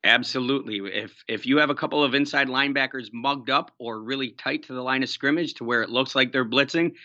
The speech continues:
the offensive line is forced to, at the very least, account for them. A lot of times it puts them in a man protection scheme.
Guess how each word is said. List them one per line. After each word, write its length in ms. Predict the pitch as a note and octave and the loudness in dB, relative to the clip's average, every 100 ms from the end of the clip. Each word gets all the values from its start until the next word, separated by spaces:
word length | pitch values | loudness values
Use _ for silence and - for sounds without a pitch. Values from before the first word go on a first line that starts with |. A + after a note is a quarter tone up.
| - - | -20 -10
the 100 | B2+ | 0
offensive 460 | B2+ B2 C#3+ D3 B2+ | 4 4 2 -4 -2
line 280 | B2+ C3 C3+ | 2 4 2
is 160 | G#2 | -2
forced 540 | - - C#3 D3 - A#2+ C3 - | -10 -4 0 0 -2 -12 -12 -2
to, 160 | C#3 | 0
at 140 | A#2+ - | 0 -2
the 80 | |
very 320 | A2 B2 C3+ C3 | -2 2 2 2
least, 300 | C3+ C#3 - | 2 2 -2
account 400 | - - D3 - | -8 2 2 2
for 240 | - A#2+ | -4 -2
them. 280 | G#2+ G#2+ A2 - - - | 2 2 0 -8 -20 -8
A 80 | A2+ | 2
lot 180 | B2+ | 4
of 80 | D3+ | 4
times 280 | D3+ D3+ C#3 | 2 2 2
it 120 | B2+ | 0
puts 220 | C#3+ C3+ | -2 -4
them 180 | - C3+ | -2 0
in 80 | B2 | 0
a 60 | A2+ | 0
man 360 | A#2+ C3 C3 | 0 2 0
protection 600 | - A#2+ - B2 - A2+ | -2 -4 -2 -2 -4 -8
scheme. 480 | G2+ - C#3+ A#2 | -8 -2 0 0